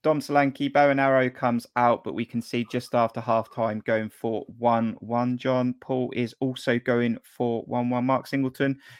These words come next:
joining me on the two one train. Loving that.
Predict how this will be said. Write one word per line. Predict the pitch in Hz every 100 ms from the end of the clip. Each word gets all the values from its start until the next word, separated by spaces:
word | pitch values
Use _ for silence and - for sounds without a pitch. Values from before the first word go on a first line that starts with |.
| -
joining | 175 175 160 156
me | 165 147 120 -
on | 143 135
the | 127
two | 120 - 170 156 127
one | 135 131 127
train. | 127 - 143 151 170 185 _ _ _ _ -
Loving | 127 135 127 127 120 -
that. | 107 110 135 160 - - -